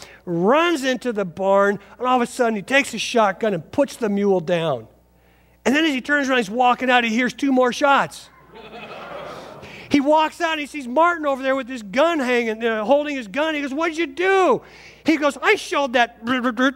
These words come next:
I shot two of his cows." <laughs> Oh, isn't that the way that it works? I love that.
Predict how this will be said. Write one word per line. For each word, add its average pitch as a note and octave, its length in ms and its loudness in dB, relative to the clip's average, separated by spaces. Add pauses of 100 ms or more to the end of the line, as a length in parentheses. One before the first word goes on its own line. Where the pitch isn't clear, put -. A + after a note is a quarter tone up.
(640)
I D#4 80 6
shot C#4+ 260 0
two D4+ 140 -2
of C4 40 -4
his C4 120 -6
cows." B3+ 560 4 (800)
<laughs> G3+ 1300 2 (3500)
Oh, F#3 680 4 (1400)
isn't C#4 420 0
that B3+ 280 2
the G#3+ 220 -4
way G#3 280 2
that G#3+ 180 -4
it G3 80 -8
works? F#3 560 -4 (1600)
I F#3+ 140 0
love D#3+ 280 2
that. A#2+ 220 -8